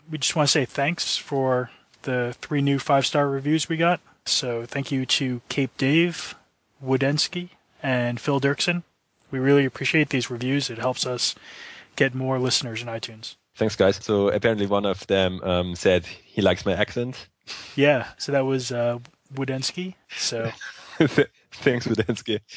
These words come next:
Speaker 1: So
Speaker 2: <laughs> I
Speaker 1: we're, we're
Speaker 2: appreciate
Speaker 1: gonna
Speaker 2: that.
Speaker 1: keep that in. <laughs> David, don't lose your accent. <laughs>
Speaker 2: Yeah. <laughs> So let's move on to the core. Uh, this week we're talking about, uh, WordPress multi-site.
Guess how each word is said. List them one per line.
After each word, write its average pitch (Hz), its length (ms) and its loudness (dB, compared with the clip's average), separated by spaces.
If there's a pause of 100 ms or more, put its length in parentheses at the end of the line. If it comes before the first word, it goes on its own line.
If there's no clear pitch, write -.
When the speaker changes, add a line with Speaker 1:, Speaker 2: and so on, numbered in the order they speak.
(540)
Speaker 1:
So 123 420 0
Speaker 2:
<laughs> 131 220 -4
I 135 80 -2
Speaker 1:
we're, - 220 -2
we're 101 140 2
Speaker 2:
appreciate 147 360 2
Speaker 1:
gonna 147 140 4
Speaker 2:
that. - 80 0
Speaker 1:
keep 143 140 -2
that 131 220 2
in. 123 220 -2 (100)
<laughs> - 460 0 (440)
David, 131 300 -2
don't 131 180 -2
lose 131 160 0
your 123 140 -4
accent. 120 360 -6 (140)
<laughs> - 80 -8
Speaker 2:
Yeah. 113 400 4 (340)
<laughs> 147 460 0 (1300)
So 123 460 6
let's 117 240 -4
move 135 160 -2
on 117 120 -2
to 113 80 -6
the 104 100 0
core. 95 500 4
Uh, 98 140 0
this 101 260 -6
week 101 120 -10
we're 98 120 0
talking 98 380 -2
about, 90 500 2
uh, 95 160 0
WordPress 90 640 0 (280)
multi-site. 90 580 0